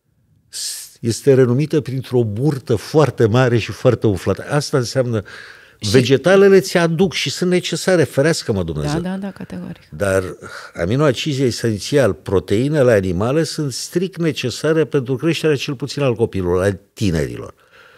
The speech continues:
Speaker 1: Odată cu vârsta, bine, reduci carnea. E o chestie care o faci reflex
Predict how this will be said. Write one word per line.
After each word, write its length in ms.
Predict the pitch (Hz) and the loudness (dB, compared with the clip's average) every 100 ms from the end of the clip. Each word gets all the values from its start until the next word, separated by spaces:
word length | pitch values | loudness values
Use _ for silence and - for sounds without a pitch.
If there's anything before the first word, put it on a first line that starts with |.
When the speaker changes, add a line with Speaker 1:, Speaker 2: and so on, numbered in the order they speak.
| - _ _ _ _ _ | -20 _ _ _ _ _
Speaker 1:
Odată 340 | - 170 196 202 | -2 0 2 2
cu 120 | 165 | 2
vârsta, 440 | 135 190 - 165 | 4 2 2 -2
bine, 300 | 151 165 143 113 | -2 -2 -2 0
reduci 520 | 127 139 143 - - | 0 0 -4 -8 -6
carnea. 500 | 123 95 - 67 82 | -4 -4 -6 -12 -8
E 80 | 120 | -8
o 40 | |
chestie 340 | 123 165 - | -8 -10 -8
care 140 | 156 143 | -4 -4
o 40 | |
faci 260 | 120 139 127 | -4 -4 -4
reflex 540 | 110 - 87 - - | -6 -6 -10 -10 -16